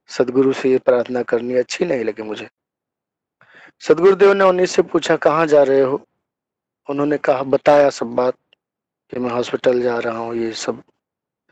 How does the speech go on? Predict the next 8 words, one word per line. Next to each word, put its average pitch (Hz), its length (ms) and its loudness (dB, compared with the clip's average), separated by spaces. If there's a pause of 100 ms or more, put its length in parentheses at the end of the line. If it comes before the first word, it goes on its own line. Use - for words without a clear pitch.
(500)
तो 135 260 4
सदगुरुदेव 139 580 2
ने 143 100 -2
कहा, 135 220 0
"ठीक 143 320 -2
है, 139 60 2
फोन 127 360 0
लगाओ।" 120 360 -2